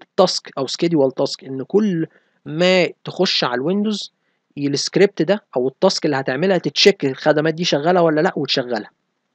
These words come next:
تمام؟ هنشوف دلوقتي حته ال-، ال-، ايه السيرفيسز اللي هو بيتكلم عليها دي، هنلاقي اغلبها انا مش فاهم هي مهمه في ايه بصراحه،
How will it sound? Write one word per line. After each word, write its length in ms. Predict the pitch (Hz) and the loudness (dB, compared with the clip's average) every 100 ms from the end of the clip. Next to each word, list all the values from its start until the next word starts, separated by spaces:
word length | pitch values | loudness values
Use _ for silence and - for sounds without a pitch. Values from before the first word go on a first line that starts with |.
| _ _ _ | _ _ _
تمام؟ 280 | - 151 214 - _ _ | -10 -8 -8 -10 _ _
هنشوف 320 | 135 135 220 226 | -6 -4 -4 -2
دلوقتي 380 | 175 185 175 | 0 0 -2
حته 320 | 156 165 170 135 | -6 -8 -8 -8
ال-، 180 | 123 | -8
ال-، 120 | 127 - | -12 -8
ايه 140 | 135 | -4
السيرفيسز 520 | 165 - 156 135 123 | -2 0 0 -2 -6
اللي 120 | 123 | -6
هو 40 | 127 | -4
بيتكلم 360 | 131 135 135 | -4 -4 -4
عليها 260 | 117 131 143 | -2 -2 -2
دي، 160 | 139 254 | -4 -4
هنلاقي 360 | 147 175 - | 0 0 2
اغلبها 480 | 170 160 196 180 175 - | 2 4 4 2 -2 -6
انا 100 | 156 | -4
مش 140 | 156 | -2
فاهم 400 | - 180 165 147 - - | 0 2 2 -2 -10 -6
هي 140 | 135 | -4
مهمه 320 | 131 143 147 | -2 -2 -4
في 100 | 139 | -4
ايه 100 | 147 | -4
بصراحه، 360 | 143 123 110 | -4 -4 -6